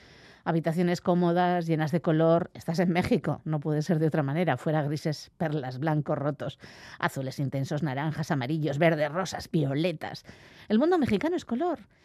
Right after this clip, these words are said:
Y una política de alojamiento con desayuno incluido en una enorme mesa común que invita al encuentro, a la charla,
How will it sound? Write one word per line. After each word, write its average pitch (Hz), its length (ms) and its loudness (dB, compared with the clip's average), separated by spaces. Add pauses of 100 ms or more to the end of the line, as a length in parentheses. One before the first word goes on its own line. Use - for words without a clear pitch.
(300)
Y 190 140 2
una 190 280 4 (280)
política 175 580 2
de 151 80 0
alojamiento 160 540 0
con 165 120 2
desayuno 165 400 2
incluido 165 440 2
en 156 80 4
una 170 160 4
enorme 160 340 4
mesa 170 320 2
común 170 420 2
que 160 120 2
invita 165 320 2
al 156 80 2
encuentro, 180 760 2
a 170 80 2
la 131 200 0
charla, 175 560 2